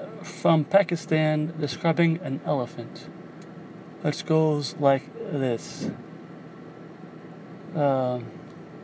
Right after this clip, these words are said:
a group of men, blind men from Pakistan, fill, filling up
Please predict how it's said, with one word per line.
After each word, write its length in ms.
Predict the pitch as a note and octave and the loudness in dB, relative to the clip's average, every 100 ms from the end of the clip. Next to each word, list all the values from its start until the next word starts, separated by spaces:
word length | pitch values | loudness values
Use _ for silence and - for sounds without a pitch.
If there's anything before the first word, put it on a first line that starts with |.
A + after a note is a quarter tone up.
| - - - - - - - - | -16 -12 -12 -12 -14 -16 0 8
a 160 | D3+ | 8
group 360 | D3 G3 G#3+ - | 8 2 2 2
of 240 | E3+ D3+ | -2 2
men, 540 | D#3 E3+ F3+ F3 F3+ F3 - - - - - - - - - | 4 6 6 6 4 0 -6 -16 -16 -16 -16 -16 -16 -16 8
blind 320 | F#3 A3+ D3 | 10 10 8
men 340 | C3 B2 A#2+ B2 | 2 0 0 0
from 180 | C#3+ | 0
Pakistan, 880 | B2+ C#3+ B2+ B2 - C3+ C3 B2+ - - - - - - - - - - - - - - - - - - - - - - | 6 6 6 0 0 2 2 0 -2 -10 -14 -14 -14 -14 -14 -14 -14 -16 -14 -14 -14 -14 -14 -14 -14 -14 -14 -14 -14 -12
fill, 460 | - - F#3 F#3 - - - - - | -4 2 4 4 2 -8 -16 -16 -14
filling 540 | - - G3+ G3+ G3 F#3+ | -6 0 4 6 4 4
up 300 | - E3 | 4 4